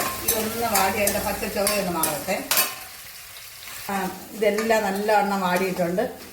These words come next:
വെളുത്തുള്ളി, ഇഞ്ചി, പച്ചമുളക്, കറിവേപ്പില എല്ലാം. ഇനി അതിലേക്ക്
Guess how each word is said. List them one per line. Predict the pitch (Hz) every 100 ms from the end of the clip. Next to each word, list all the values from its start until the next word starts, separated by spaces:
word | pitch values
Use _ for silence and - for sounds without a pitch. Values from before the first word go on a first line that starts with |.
| - - - 175
വെളുത്തുള്ളി, | 196 185 196 196 247 190
ഇഞ്ചി, | 185 202
പച്ചമുളക്, | 202 175 196 180 175 180 180
കറിവേപ്പില | 165 175 165 156
എല്ലാം. | 147 147 202
ഇനി | 220
അതിലേക്ക് | 208 196 190 180